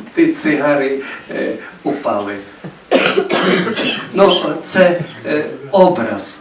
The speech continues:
розумієте, який говорить про всі ті дрібниці, є-, до яких, які ми можемо дати серпо. Значить, Господь нас не відкидає.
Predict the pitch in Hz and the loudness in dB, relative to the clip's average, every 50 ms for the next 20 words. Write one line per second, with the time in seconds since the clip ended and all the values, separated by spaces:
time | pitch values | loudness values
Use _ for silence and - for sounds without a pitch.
0 | - 139 139 - - 139 135 131 147 165 170 - - - 117 113 113 - - - | -8 -6 -6 -4 -2 -2 0 2 4 4 4 2 0 -4 -4 -6 -6 -6 -12 -18
1 | - - - - - 160 151 147 - 160 160 151 - 147 147 131 127 147 143 147 | -20 -20 -20 -12 -4 -2 -2 0 4 4 6 6 6 4 2 0 2 2 2 2
2 | 151 147 - - - - - - - - - _ _ _ _ _ _ - - - | 2 2 -2 -4 -10 -16 -20 -20 -20 -20 -20 _ _ _ _ _ _ -20 -20 -6
3 | - 165 170 170 165 - - - - - 233 240 233 - - - 135 135 147 147 | 0 2 4 4 4 2 0 0 2 2 2 2 2 0 -4 -4 0 2 2 2
4 | - - - - - - - 151 147 135 135 - 110 104 98 98 98 95 - - | 2 -2 -8 -12 -14 -8 -4 -2 0 0 0 -2 -2 -4 -4 -4 -6 -8 -10 -10
5 | 110 104 101 104 - - - - - - - - - - 160 147 156 156 151 - | -8 -8 -8 -8 -10 -14 -18 -20 -20 -20 -20 -20 -14 -12 -4 0 0 0 0 0
6 | - - 139 147 147 151 143 - 156 165 165 - - - - - - - - 156 | -4 -4 -2 2 2 2 2 2 0 0 0 -2 -4 -8 -14 -20 -20 -10 -2 -2
7 | 151 - - 170 165 151 147 143 147 147 147 143 135 131 131 131 135 131 127 127 | 0 0 4 6 6 6 6 4 4 2 2 2 0 0 -2 0 -2 -2 -4 -4
8 | 117 - - 127 117 113 - 120 - - - - - - - - 170 170 175 170 | -6 -4 -4 -4 -4 -4 -6 -8 -8 -10 -10 -14 -16 -16 -8 -2 0 0 2 2
9 | 160 - - - - - 156 165 160 - - - - - 175 190 214 226 214 - | 0 0 -2 -8 -12 -6 -2 0 0 2 0 0 -2 0 0 2 2 2 0 -2
10 | - - 147 151 147 147 151 156 156 165 165 - - - - - - - - _ | -8 -4 0 2 4 4 4 4 2 0 0 0 0 -2 -2 -4 -8 -16 -20 _
11 | _ _ _ _ - 160 170 185 185 - 190 208 208 - - - 175 147 - 151 | _ _ _ _ -2 2 4 6 6 6 4 2 0 0 -4 -4 -4 0 0 2
12 | 135 123 120 113 107 107 - - | 2 2 0 -2 -4 -6 -8 -10